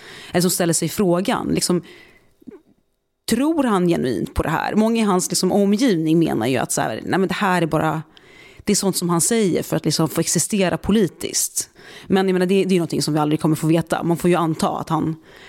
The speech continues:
eh, att han tror på det. Han säger det ju hur som helst och har ju blivit, blivit dömd för det. Men precis, han är med i det här radioprogrammet nittonhundraåttiosju.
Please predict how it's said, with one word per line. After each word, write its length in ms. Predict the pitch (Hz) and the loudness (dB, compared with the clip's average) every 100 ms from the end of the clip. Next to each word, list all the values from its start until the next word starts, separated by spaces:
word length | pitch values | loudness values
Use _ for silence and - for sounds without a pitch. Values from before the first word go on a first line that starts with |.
| - - - | -20 -8 0
eh, 240 | 165 151 - - - | 2 2 0 -4 -6
att 120 | 175 | -4
han 100 | 160 | -2
tror 140 | 170 | -2
på 120 | 160 147 | -2 0
det. 60 | |
Han 100 | 165 | 0
säger 320 | 156 269 202 | 2 2 2
det 60 | 160 | 2
ju 100 | 156 | 0
hur 120 | 165 | 0
som 160 | - 160 | 0 0
helst 260 | 127 - | -2 0
och 40 | 160 | 2
har 40 | |
ju 60 | 160 | 2
blivit, 480 | 156 160 - - - | 2 -2 -4 -8 -2
blivit 280 | 165 160 165 | 0 0 0
dömd 260 | 196 165 | 0 -2
för 180 | - 60 | -2 -4
det. 140 | - - - - - - - - - - _ | -4 -8 -16 -16 -16 -16 -18 -20 -20 -20 _
Men 200 | 226 233 | 0 2
precis, 340 | 269 226 190 | 0 0 0
han 200 | 202 226 | 2 4
är 40 | 233 | 4
med 120 | 226 | 4
i 80 | 247 | 2
det 60 | |
här 180 | 190 156 | 2 2
radioprogrammet 840 | 170 165 160 - 165 190 180 170 170 | 2 2 0 0 2 2 2 2 0
nittonhundraåttiosju. 1080 | 165 165 160 - - 160 175 131 95 143 | 0 2 2 0 -2 -2 0 -2 -2 -2